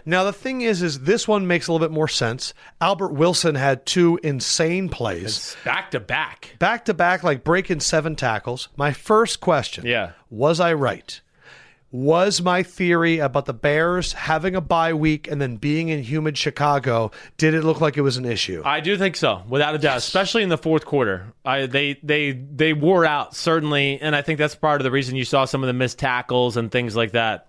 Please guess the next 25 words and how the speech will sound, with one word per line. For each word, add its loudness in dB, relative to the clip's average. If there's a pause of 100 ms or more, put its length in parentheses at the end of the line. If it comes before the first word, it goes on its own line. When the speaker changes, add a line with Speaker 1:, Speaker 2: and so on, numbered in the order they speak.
Speaker 2:
uh, 2
for 0
sure. -2 (600)
Um, 2
I 0
think -2
the 2
first 0
thing 2
I 2
would -2
say 2
about -2
this -4
game -2
is -4 (600)
Chicago 0
was -4
the 2
better 2
team 0
on 0
the 0
football 0
field. 0